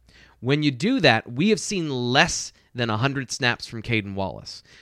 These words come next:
Just looking at him, he's a big physical monster of a player, but he kinda moves like that a little bit. This is just my concern. And again,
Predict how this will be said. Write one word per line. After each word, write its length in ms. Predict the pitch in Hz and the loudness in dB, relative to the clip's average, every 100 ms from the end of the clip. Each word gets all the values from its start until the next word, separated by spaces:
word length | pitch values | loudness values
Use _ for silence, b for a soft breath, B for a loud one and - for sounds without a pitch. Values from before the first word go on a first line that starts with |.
| b | b
Just 220 | - 156 135 | -6 -4 -2
looking 280 | 156 185 | 0 2
at 140 | 175 185 | 4 4
him, 80 | 196 | 2
he's 160 | 135 | 0
a 60 | 120 | -4
big 420 | 98 147 151 127 | -4 2 2 2
physical 640 | - - 160 143 165 151 | -8 0 2 4 2 -2
monster 640 | 123 120 127 139 - 139 127 | 0 4 6 6 2 -4 -2
of 80 | |
a 40 | 110 | -2
player, 440 | - 269 151 127 B B B - | 4 6 6 2 B B B -2
but 140 | 170 | 2
he 100 | 220 | 2
kinda 500 | - - 269 277 269 | 0 -2 0 2 2
moves 520 | 226 196 240 196 139 | 4 4 2 0 -2
like 300 | 117 113 - | 0 0 0
that 200 | 113 104 | 0 0
a 40 | 101 | 0
little 260 | 101 95 | -4 -4
bit. 260 | 90 92 - b b b b | -8 -10 -12 b b b b
This 300 | 117 160 170 | 0 2 2
is 160 | 214 151 | -2 0
just 240 | 196 - | 0 2
my 160 | 160 170 | -2 0
concern. 420 | 160 139 143 - | -2 -2 -4 -2
And 160 | 139 151 | -2 -2
again, 380 | 151 165 127 | 2 2 2